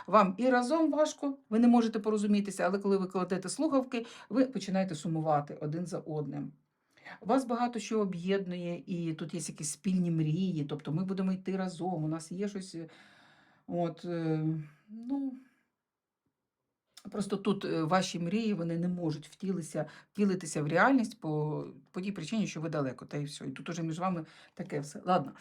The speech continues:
давайте запитаємо, що в нього відбувається. Мах. Дев'ять мечів.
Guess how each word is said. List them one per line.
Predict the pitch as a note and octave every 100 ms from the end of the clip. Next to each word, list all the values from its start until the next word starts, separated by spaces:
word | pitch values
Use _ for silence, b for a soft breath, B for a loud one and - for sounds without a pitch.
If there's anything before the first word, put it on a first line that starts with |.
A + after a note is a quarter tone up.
| B B -
давайте | G#3 G3+
запитаємо, | F#3+ F#3+ F3+ E3+
що | D#3 A3+
в | G#3
нього | E3 D3+
відбувається. | C#3 C#3 C#3 C#3 - - - - - _ _ _ _ _ _ _ _
Мах. | F#3+ F#3 F#3 - _ _ _ - _ _ _ _ _ _ _ _ _ _ _
Дев'ять | A#3 G3 F3 F3 -
мечів. | G#3 E3+ - - F#3 F3